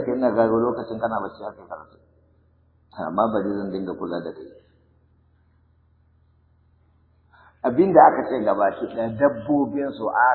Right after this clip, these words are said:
kashe a yi kaza, dabbobin ku in suka yi rauni kwa iya kashewa ku je saboda kada an yi amfani da shi.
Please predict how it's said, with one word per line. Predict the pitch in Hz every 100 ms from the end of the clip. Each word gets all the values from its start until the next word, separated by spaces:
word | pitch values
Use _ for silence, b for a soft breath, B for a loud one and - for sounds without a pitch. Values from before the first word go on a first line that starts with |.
| -
kashe | 123 - 123
a | - 110 107
yi | 113
kaza, | 113 107 101 101 98
dabbobin | 117 143 123 143 131 143 120
ku |
in | 110 139 151
suka | 156 127
yi | 123
rauni | 127 135 127 127
kwa | 147 139
iya | 131 131 135
kashewa | 127 120 123 123 - - -
ku | 113
je | 117 120 117 107 107
saboda | 139 127 113
kada | 127 117 101
an | 123
yi | 110
amfani | 110 101 113 113
da |
shi. | -